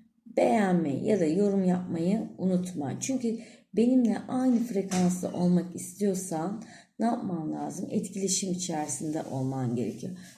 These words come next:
Bunun için de ya abone olman, ya beğenmen ya da yorum atman yeterli olacak. Ya da sonuna kadar izle. "Simurg, biz dışarıdan izliyoruz, ne beğeniyoruz, ne abone oluyoruz." diyorsan,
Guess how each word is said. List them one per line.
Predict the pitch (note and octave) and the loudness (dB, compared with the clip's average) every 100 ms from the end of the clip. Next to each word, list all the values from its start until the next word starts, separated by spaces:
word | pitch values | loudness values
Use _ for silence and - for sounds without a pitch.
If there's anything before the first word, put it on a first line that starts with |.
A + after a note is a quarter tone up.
| _ | _
Bunun | B3 B3 | 2 4
için | A#3 - E3 | 2 -2 0
de | |
ya | F#3 B3 | 2 2
abone | F#3+ F3 E3 E3 E3 | 2 0 -2 -2 -2
olman, | C#3+ - - - - _ _ | -4 -6 -10 -14 -18 _ _
ya | B3 A#3+ | 0 4
beğenmen | G3+ F3 D3 C3 - A#2+ - | 4 4 0 -4 -6 -6 -6
ya | - G#3 | -2 2
da | |
yorum | F3 F3 F3 E3+ | 4 4 2 -2
atman | D#3 - F3+ G3+ G3 | -2 -4 0 0 2
yeterli | F3 F3+ D#3+ D3 D3 | 0 -2 -4 -4 -2
olacak. | E3 D3 C3 B2+ C3 D3+ - - _ _ _ _ _ _ _ _ _ _ - _ _ _ _ | -2 -2 -4 -2 -2 -4 -8 -20 _ _ _ _ _ _ _ _ _ _ -20 _ _ _ _
Ya | - D#3+ | 0 2
da | - | 2
sonuna | B2+ - F3 F3 - | -4 0 4 4 2
kadar | D#3+ C#3+ D#3 E3 - | -4 -4 -2 -2 -4
izle. | D3 B2+ B2 B2 - - _ _ _ _ _ - - - - - - A#3 | -6 -6 -6 -6 -8 -18 _ _ _ _ _ -20 -20 -20 -20 -18 -8 0
"Simurg, | G#3+ F3 - | 2 2 0
biz | G3+ F3+ | -2 0
dışarıdan | F#3 - F#3 F3+ F#3 F#3+ | 0 2 4 4 4 2
izliyoruz, | F3+ E3+ D#3+ D#3 D3+ E3 | -2 -2 -2 -2 -4 -2
ne | G3+ F#3+ | 0 6
beğeniyoruz, | F3+ F3 F3+ F3 E3 D#3+ - | 6 6 6 6 4 0 0
ne | E3+ F#3+ F#3 | 2 2 4
abone | F3 F3 F3+ F3+ | 2 4 6 8
oluyoruz." | F3+ E3+ E3+ E3 D#3+ - D#3 | 8 6 4 4 0 -6 0
diyorsan, | F#3+ G3 F#3+ E3 D3 D3+ - | 2 2 0 -2 -4 -6 -12